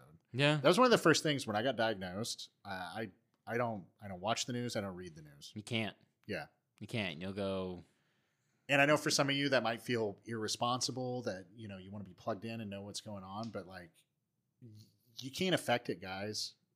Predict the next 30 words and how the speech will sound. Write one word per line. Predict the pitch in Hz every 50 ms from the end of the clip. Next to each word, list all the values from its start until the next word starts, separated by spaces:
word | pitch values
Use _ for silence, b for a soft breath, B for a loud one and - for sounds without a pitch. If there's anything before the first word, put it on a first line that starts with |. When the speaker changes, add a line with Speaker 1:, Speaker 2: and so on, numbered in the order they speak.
| _
Speaker 2:
You're | 110 104 120 139
not | 170 160 151 -
changing | - - 131 127 127 131 120 110
anything | 101 98 95 - 117 101
that's | 95 90 - -
out | 95 98 104 -
there. | 110 92 92 92 95 101 - _ _ _ _ _ _ _ _ _ _ _ _ _ _ -
Um, | 104 101 98 95 95 95 92 92 92 92 92 - _ _ _ _ _ _ _ _ -
and | 117 113 107 104 101 98 98
it's | 104 107 104 -
just | - - 117 - - - - _ _ _ _ _ _ _ _ _ _ _ _ _ _ _ _ _ _ _ _ -
putting | - 127 117 117
more | 117 117 120
stress | 113 - - 127 117 113 - -
on | 123 110 107
you | 110 117 123 127 117 110 107 104 107 - -
and | 107 101 101
making | 104 101 101 110 104
it | 101 104 101
more | 104 110 101
difficult | 101 107 - 117 - 110 101 -
for | -
you | 104 101 101 101 101
to | 90 - - 107 98 98
take | - - 107 92
care | - 107 107 104
of | 104 90
your | 98 104 110
mental | 110 104 90 82 82
health. | - 95 87 82 - -